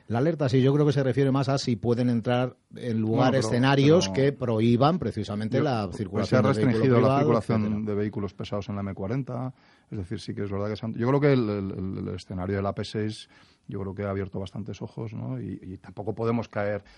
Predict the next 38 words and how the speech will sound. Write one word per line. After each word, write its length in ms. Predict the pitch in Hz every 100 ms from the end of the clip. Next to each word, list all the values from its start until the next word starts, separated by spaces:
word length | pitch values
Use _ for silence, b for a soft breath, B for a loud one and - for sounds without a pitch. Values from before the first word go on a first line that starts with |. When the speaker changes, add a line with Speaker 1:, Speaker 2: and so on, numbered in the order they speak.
| b
Speaker 2:
ahora 220 | 113 101
mismo 340 | 98 98 101 95
en, 220 | 92 95
en, 200 | 95 92
en 80 | 95
sobreactuar 680 | 90 95 95 92 - 92 101
y 20 |
en 100 | 110
tomar 280 | 107 95 95
medidas 340 | 92 95 98 98
a 40 |
lo 60 | 98
mejor 300 | 98 107 110 b b _
desproporcionadas 720 | 104 - 107 98 101 104 98
en 60 | 104
un 60 |
momento 240 | 98 98 95
determinado, 460 | 87 90 90 139
porque, 280 | 127 90 90 - b b b _
porque, 160 | -
en 40 | -
fin, 140 | 120
a 60 | 127
lo 60 |
mejor 180 | 87 92
no 80 | 98
son 180 | 95 117
necesarias, 500 | 95 - 107 131 113
pero 200 | - 92
es 40 |
verdad 340 | 87 95 104 127 b b b
que 100 | - 90
hay 40 |
que 100 | 90
tener 160 | 90 92
una 140 | 92
previsión 600 | 92 98 95 127 143
y, 20 | 196